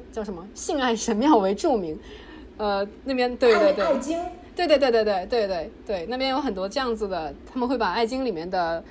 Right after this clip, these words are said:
Speaker 1: 内容变成雕塑刻在神庙上面，所以呢，就是一个非常著名的一个景点，旅游景点。但同时它是一个，其实是一个非常宁静的一个小村庄。呃，我第一次去克久拉霍，
Speaker 2: 比较封闭嘛。
Speaker 1: 对，非常的封闭，非常封闭，也没有什么产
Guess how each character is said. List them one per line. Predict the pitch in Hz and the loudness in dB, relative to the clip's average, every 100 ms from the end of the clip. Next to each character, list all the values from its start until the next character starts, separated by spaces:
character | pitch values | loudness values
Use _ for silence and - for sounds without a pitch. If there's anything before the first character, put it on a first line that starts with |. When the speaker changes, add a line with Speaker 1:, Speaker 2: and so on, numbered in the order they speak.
| - | -6
Speaker 1:
内 | 330 370 247 | 2 4 4
容 | 185 175 180 226 - - - - | 2 -2 -8 -12 -18 -20 -20 -10
变 | 311 | -4
成 | 269 226 | 0 0
雕 | 226 285 302 | 2 2 2
塑 | 302 269 | 0 0
刻 | 214 311 | 0 -2
在 | 226 | -2
神 | 220 196 | -4 -6
庙 | 170 285 220 | -4 -2 -2
上 | 214 185 | -2 -8
面， | 165 - - - | -10 -14 -18 -12
所 | - | 0
以 | 214 | 2
呢， | 202 196 | 2 -2
就 | 202 | 0
是 | 220 208 | 0 0
一 | |
个 | 196 202 | -4 -6
非 | 226 | -2
常 | 220 | -2
著 | 247 359 | 0 -2
名 | 214 190 | -2 -4
的 | 190 | -6
一 | |
个 | 196 | -6
景 | 190 165 202 | -6 -6 -4
点， | 233 135 | -4 -4
旅 | 175 | -6
游 | 190 | -4
景 | 208 208 | -4 -2
点。 | 226 165 | -2 -2
但 | 196 277 | -4 -4
同 | 240 | -4
时 | 233 | -6
它 | 269 294 | -6 -6
是 | 330 | -4
一 | 233 | -4
个， | 190 | -4
其 | 190 220 | -4 -2
实 | 233 | -2
是 | 269 | 0
一 | |
个 | 220 | -2
非 | 220 | -2
常 | 311 277 | -4 -4
宁 | 190 | -6
静 | 226 302 | -6 -4
的 | |
一 | 196 | -4
个 | 233 | -4
小 | - | -6
村 | 151 208 202 | -10 -8 -4
庄。 | 208 214 240 - - - - - - | -2 -4 -8 -14 -20 -20 -20 -14 -4
呃， | 214 | -2
我 | 214 220 | 2 2
第 | 320 | 2
一 | 415 | 2
次 | 453 381 | 4 2
去 | - 277 220 | 0 -2 -2
克 | - | 0
久 | 208 | 2
拉 | 226 | 2
霍， | 240 | 4
Speaker 2:
比 | |
较 | 285 247 | 4 4
封 | 294 | 2
闭 | 311 | 0
嘛。 | 214 - - - - | -2 -4 -10 -12 0
Speaker 1:
对， | 214 | 0
非 | 202 320 | 2 0
常 | 403 | 2
的 | 403 | 2
封 | 403 240 | 0 0
闭， | 233 240 185 | -2 -4 -6
非 | 269 | -4
常 | 240 | -4
封 | 240 226 | -2 -4
闭， | 226 202 | -2 -4
也 | 180 | -4
没 | 233 | -4
有 | |
什 | 320 | -2
么 | 233 220 | -4 -4
产 | - 190 | -4 -6